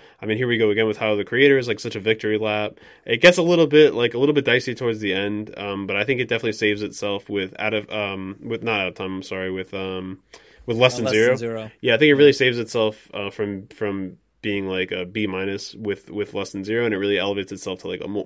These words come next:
Speaker 1: more, more of, like, a B plus, and, you know, maybe if the Lil Wayne song wasn't on here, like, an A minus or, like, an A or something like that. But,
Speaker 2: Mm.
Speaker 1: um, it starts off super strong. It continues to be really, really good in the middle. It gets a bit dicey, but it saves itself. And I think I'm really excited for the, the third, um,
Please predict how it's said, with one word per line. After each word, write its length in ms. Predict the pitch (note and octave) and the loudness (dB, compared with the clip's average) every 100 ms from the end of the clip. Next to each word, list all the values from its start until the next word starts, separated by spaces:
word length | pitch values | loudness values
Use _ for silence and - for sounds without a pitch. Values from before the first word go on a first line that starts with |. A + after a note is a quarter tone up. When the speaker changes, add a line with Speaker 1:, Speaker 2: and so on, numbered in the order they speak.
| - | -6
Speaker 1:
more, 280 | A2 A2 G2 | -2 -2 -2
more 240 | C#3 C#3 | 2 4
of, 40 | |
like, 120 | B2+ A#2+ | 4 -2
a 60 | |
B 120 | G#2+ | -2
plus, 320 | G#2+ G#2+ G2+ G#2 | -2 -2 -2 -4
and, 200 | G2 F#2 - - | -6 -8 -14 -16
you 100 | - | -4
know, 80 | G#2 | -2
maybe 320 | G#2 B2 C3+ | 2 4 4
if 140 | B2+ A2 | 2 2
the 60 | A2 | 2
Lil 180 | G#2+ | 4
Wayne 200 | G2+ G2+ | 4 2
song 160 | G2+ G2+ | -2 -4
wasn't 200 | G2 G2 | -4 -4
on 120 | F#2+ | -6
here, 80 | F#2 | -6
like, 160 | F#2 - | -8 -6
an 40 | |
A 100 | F2+ | -6
minus 360 | F#2 F#2 F2+ - | -4 -4 -6 -8
or, 60 | |
like, 160 | - - | -10 -8
an 80 | - | -8
A 180 | - F#2 | -6 -8
or 80 | |
something 220 | F#2+ F#2 F2+ | -8 -12 -10
like 120 | - | -12
that. 240 | - E2+ | -12 -12
But, 200 | - F2+ - | -8 -10 -10
Speaker 2:
Mm. 240 | C#3+ G#2+ - _ | -16 -16 -20 _
Speaker 1:
um, 320 | G#2 G2 F#2+ | -6 -6 -4
it 100 | F#2 | -4
starts 240 | - D3+ D3 | 4 4 6
off 160 | C#3+ | 2
super 220 | D3+ C#3 | 4 0
strong. 520 | C3+ C3 A#2+ A#2 A2+ G#2 | 0 2 2 2 2 0
It 160 | G2 | -2
continues 420 | A2+ A2 A#2 A2+ | -4 -2 0 0
to 80 | G#2+ | -2
be 80 | A2 | -2
really, 220 | G#2+ A2 | 0 2
really 160 | G#2+ G#2+ | 2 2
good 120 | A2 | 2
in 60 | G#2 | 0
the 60 | |
middle. 420 | G2 G2+ G2 G2 - | 0 0 -2 -4 -8
It 80 | - | -4
gets 180 | G#2+ A2 | 0 0
a 60 | G#2 | 0
bit 240 | G#2+ A2+ | -2 0
dicey, 320 | G#2+ G#2+ A2 | 2 0 0
but 140 | G2 G2 | -6 -6
it 100 | F#2 | -4
saves 260 | G#2 G2 | -4 -4
itself. 440 | G2+ - F#2+ F#2 - | -8 -10 -8 -8 -10
And 160 | G2 | -8
I 40 | G2+ | -4
think 360 | A#2 A2 - _ - - | -2 -4 -6 _ -20 -8
I'm 180 | G#2+ A#2+ | -2 6
really 200 | C#3 B2+ | 6 6
excited 320 | B2 A#2 G#2+ | 2 -2 0
for 100 | G#2+ | -2
the, 180 | G2+ G2+ _ | -4 -8 _
the 80 | G2+ | -14
third, 320 | - F#2+ F#2 | -8 -6 -4
um, 380 | F2 F2+ F2+ F#2 | -6 -8 -10 -14